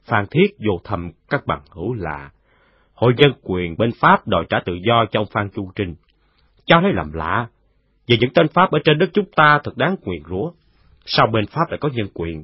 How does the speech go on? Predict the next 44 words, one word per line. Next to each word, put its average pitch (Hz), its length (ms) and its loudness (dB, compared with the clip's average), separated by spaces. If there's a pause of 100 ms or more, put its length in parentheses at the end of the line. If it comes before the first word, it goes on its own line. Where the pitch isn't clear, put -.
(140)
có 175 160 2
Hội 98 220 2
Nhân 139 220 2
quyền 95 300 -2
bênh 175 140 4
vực 113 360 -2
cho 165 160 0
cả 139 220 2
người 82 180 -8
nước 170 200 2 (120)
thuộc 85 220 -10
địa 104 200 2
của 143 100 -4
họ? 80 280 -10 (1160)
Còn 90 180 0
đi 90 80 -4 (120)
sang 87 140 -4
bên 80 160 -6
đó 110 320 -2
coi 120 140 0 (100)
thực 95 160 -10
sự 92 320 -6
có 156 140 2
nhân 127 200 2
quyền 85 240 -8
không? 107 260 -6 (1120)
Dạ 101 180 -2
thưa 117 160 -6
cha, 104 240 -2 (600)
con 120 200 2
cũng 92 180 -6
rất 170 160 -2 (120)
bất - 200 0
ngờ 101 260 -2 (400)
về 107 140 0
những 101 200 -6
nhân 143 240 -4
quyền 90 260 -6
tự 90 240 -8
do, 127 300 -6
bình 113 180 -2
đẳng, 90 200 -8
bác 165 140 -6
ái. 160 260 -6